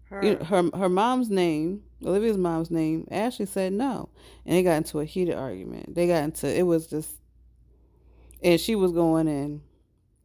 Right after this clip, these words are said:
Speaker 2: Why would she remove her name from the deed?
Speaker 1: 'Cause it, she didn't want her to ha-,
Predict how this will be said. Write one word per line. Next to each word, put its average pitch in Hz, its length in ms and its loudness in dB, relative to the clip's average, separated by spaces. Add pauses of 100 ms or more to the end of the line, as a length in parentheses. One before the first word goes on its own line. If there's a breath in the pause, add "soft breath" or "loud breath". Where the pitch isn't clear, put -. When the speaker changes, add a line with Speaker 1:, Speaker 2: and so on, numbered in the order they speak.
(680)
Speaker 2:
Why 196 140 -10
would 320 260 -8
she 294 120 -8
remove 269 360 -4
her 302 120 -8
name 285 240 -8
from 269 180 -8
the 240 80 -6
deed? 233 680 -6 (720)
Speaker 1:
'Cause 247 220 6
it, 214 160 4
she - 140 -4
didn't 196 180 2
want 202 160 -2
her 196 60 -4
to 185 120 -2
ha-, - 140 -10